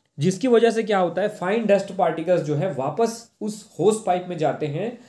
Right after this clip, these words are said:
और जिसकी वजह से क्या होता है, पंक्चर, बार बार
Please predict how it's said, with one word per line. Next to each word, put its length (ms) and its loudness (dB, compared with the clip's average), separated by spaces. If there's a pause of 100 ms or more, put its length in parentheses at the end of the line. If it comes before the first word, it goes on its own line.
(400)
और 180 0
जिसकी 320 -2
वजह 220 0
से 140 -4
क्या 180 0
होता 280 -2
है, 220 -4 (720)
पंक्चर, 500 2 (480)
बार 300 0
बार 300 0